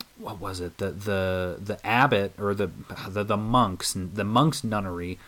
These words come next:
whatever, his medical place, uh, had a very, uh, low death rate comparatively to this other place. There were people dying by the, by the dozens at this other place, as the, you know, I don't remember the numbers, but as an example.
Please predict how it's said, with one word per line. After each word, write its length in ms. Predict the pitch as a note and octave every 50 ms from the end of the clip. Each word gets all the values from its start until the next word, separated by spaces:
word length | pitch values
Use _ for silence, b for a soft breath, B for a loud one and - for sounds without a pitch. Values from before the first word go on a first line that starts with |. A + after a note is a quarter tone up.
| B B
whatever, 380 | G2+ A#2+ A#2 G2+ G2 F2+ F2+ F2
his 200 | C3 D3 D3+ D3
medical 380 | C#3 B2 A#2+ A2 A2 - G2+
place, 460 | F2+ - - F#2+ F#2 F2+ - - - B B B B B B B B B B
uh, 240 | - G#2 G2+ G#2 F#2+ G2+ - -
had 260 | - - B2 A#2+ A2+
a 120 | G#2+ G2+
very, 840 | G2 G2 G2+ G2+ G#2 G#2+ A2+ A2+ A#2+ B2+ C3+ C#3+ D3 D3 D3+ D3 C#3 D3 B B B B B -
uh, 240 | G#2 G#2 G2+ G2 - A2
low 580 | A2+ G#2+ A2 A2 A2+ G#2+ A2+ A#2 A#2 A#2+ A#2+
death 420 | A2+ G2+ - A2 G2 - - - -
rate 200 | - E2+ - - - - - - - - _ - F3 - -
comparatively 840 | - - A#2+ A2+ - - - - C#3+ C#3+ C#3+ C3+ C3 A2+ A2 A2 G#2+ G2+
to 160 | - - G#2+
this 200 | G2+ F#2+ - - -
other 240 | G#2+ G2+ F#2+ F#2+ F2
place. 520 | - - - - - - - - - - - _ _ _ -
There 100 | A2 G#2+
were 80 | G#2+
people 300 | G#2 - A#2+ G#2+ G#2 G2+
dying 360 | F#2 - G2+ G2 G#2 G#2 G#2
by 160 | G2 F#2+ F#2+ F#2
the, 160 | F2+ F#2 F2+
by 220 | - F2+ G2 G2
the 80 | F#2+ F#2+
dozens 480 | F#2 F#2 F#2+ F2+ E2+ E2+ E2+ E2+ F2+
at 140 | F#2 E2+ -
this 180 | - F#2 - F#2+
other 160 | F2 E2+ F2
place, 280 | - - F2+ F2 - -
as 160 | D#2+ E2+ -
the, 120 | D2+ A#1+
you 140 | D2 F#2 E2+
know, 80 | E2 F2+
I 80 | G2+ A2+
don't 140 | A#2 A2
remember 200 | G#2+ G#2 G2+ G2
the 120 | F#2+ F#2 F2+
numbers, 320 | F2 D#2+ C#2+ C#2 C2+ - -
but 180 | - G2+ F2+ - - -
as 160 | A2+ A#2 A#2
an 60 | A2
example. 480 | G#2+ F#2+ G2 F#2+ F2 D#2+ - - D2 -